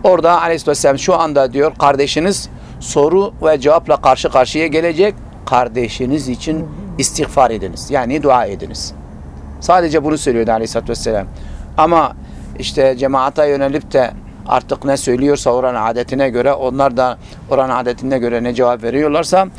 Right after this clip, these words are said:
bu da doğru değildir. İkincisi yine cenaze namazlarında biliyorsunuz şahıs mezara götürüldüğü zaman artık şimdi bu zamanlarda arabalarla götürüyorlar. Yani doğrusu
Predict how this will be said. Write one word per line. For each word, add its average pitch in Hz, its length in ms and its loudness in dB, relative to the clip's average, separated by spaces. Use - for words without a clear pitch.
bu 135 140 0
da 127 220 2
doğru 120 420 0
değildir. 98 500 -2
İkincisi 214 460 0
yine 202 280 0
cenaze 175 400 2
namazlarında 156 640 2
biliyorsunuz 160 720 0
şahıs 165 580 2
mezara 156 380 4
götürüldüğü 160 680 0
zaman 135 380 2
artık 165 260 0
şimdi 156 340 -2
bu 175 80 2
zamanlarda 127 580 2
arabalarla 143 640 2
götürüyorlar. 117 640 -2
Yani 107 320 0
doğrusu 123 580 2